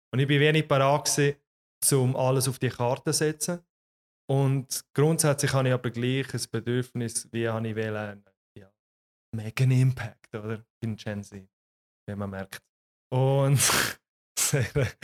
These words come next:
ironisch. Nein, ja, wirklich. Und und Medizin wäre mir aber zu lang gegangen auf irgendeine Art,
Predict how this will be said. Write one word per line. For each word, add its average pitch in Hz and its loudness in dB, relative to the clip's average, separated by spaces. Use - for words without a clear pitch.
ironisch. 131 2
Nein, 170 8
ja, 165 6
wirklich. 175 4
Und 151 2
und 131 2
Medizin 139 2
wäre 135 4
mir 123 4
aber 120 -2
zu - -4
lang 143 0
gegangen 160 -2
auf 160 -6
irgendeine 160 -4
Art, 151 -8